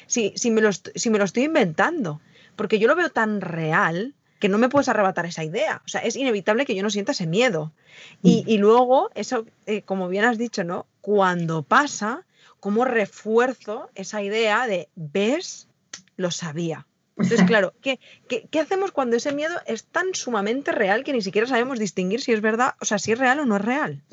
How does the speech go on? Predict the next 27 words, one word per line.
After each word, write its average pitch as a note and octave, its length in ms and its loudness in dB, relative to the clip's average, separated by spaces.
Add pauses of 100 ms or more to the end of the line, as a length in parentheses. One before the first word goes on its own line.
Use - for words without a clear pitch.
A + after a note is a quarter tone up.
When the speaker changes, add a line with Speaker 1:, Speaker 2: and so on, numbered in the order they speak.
(160)
Speaker 2:
Sí, - 280 2
tú B3 180 6
lo D4 100 4
que D#4+ 80 4
estás E3 260 -2
diciendo G#3 680 4 (320)
es G#3+ 160 4
lo A#3+ 100 2
que B3 100 -2
nosotros F#3 520 0
decimos F#3 480 0
en G3 120 0
psicología, G3 680 0
que F#3+ 120 0
son F3 220 2
distorsiones F#3 840 2
cognitivas A3 760 4
o A3 100 2
pensamientos F3+ 680 2
distorsionados. E3+ 1120 0
Porque G#3+ 180 6
date G#3+ 280 6
cuenta B3+ 260 -6
que B3 80 -4
partimos F3+ 500 2
de G3 80 -2
ahí, E3+ 300 -2